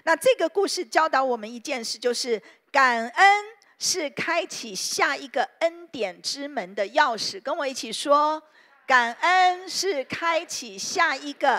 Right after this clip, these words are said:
恩典之门的钥匙。你希望你可以夺得恩典吗？那你就先感恩。好，当然我们不是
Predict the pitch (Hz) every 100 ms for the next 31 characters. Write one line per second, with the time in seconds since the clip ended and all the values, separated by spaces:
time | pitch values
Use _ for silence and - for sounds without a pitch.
0 | - - 339 339 320 220 160 - - 302
1 | 320 226 196 220 220 277 247 226 - -
2 | - - 302 - - 415 453 381 302 226
3 | - _ _ 247 302 311 _ 254 247 254
4 | 202 185 262 277 269 202 202 175 185 _
5 | _ _ 349 269 208 247 226 - 233 240
6 | - 147 - 220 214 226 _ _ _ -
7 | 202 - - 415 311 240 220 247 277 -
8 | 302